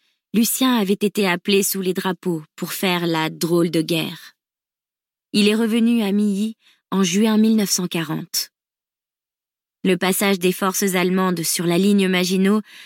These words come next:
a ramené la plupart des hommes dans leur foyer. Juste avant son départ,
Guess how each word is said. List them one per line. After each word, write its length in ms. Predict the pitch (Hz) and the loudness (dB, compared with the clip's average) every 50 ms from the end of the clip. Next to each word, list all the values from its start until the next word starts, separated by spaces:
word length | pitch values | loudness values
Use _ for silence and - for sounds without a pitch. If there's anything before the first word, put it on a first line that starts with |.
| - - - _ - | -20 -20 -12 _ 0
a 80 | 202 | 2
ramené 380 | 208 214 214 208 220 220 220 214 | 2 4 4 4 4 2 2 2
la 140 | 208 190 180 | 0 -2 -4
plupart 420 | - - 220 202 - 220 208 202 | -4 -4 -4 -4 -2 -4 -4 -2
des 220 | 190 202 190 175 | 0 0 0 0
hommes 200 | 185 175 165 170 | 0 0 -2 -2
dans 140 | 165 165 165 | -2 -2 -2
leur 180 | 165 165 170 - | -2 -2 -4 -4
foyer. 420 | - - 170 160 156 151 - - _ _ _ _ _ _ _ _ _ _ _ _ _ _ _ _ _ _ _ _ _ _ _ | -6 -4 -4 -2 -4 -4 -6 -10 _ _ _ _ _ _ _ _ _ _ _ _ _ _ _ _ _ _ _ _ _ _ _
Juste 300 | - - 190 185 - - | -4 -2 -2 -2 0 0
avant 240 | 185 175 175 185 185 | 0 0 2 0 0
son 160 | 180 - 185 | 0 0 0
départ, 440 | 175 165 165 160 - 196 190 185 196 | 0 0 -2 0 0 0 0 0 -2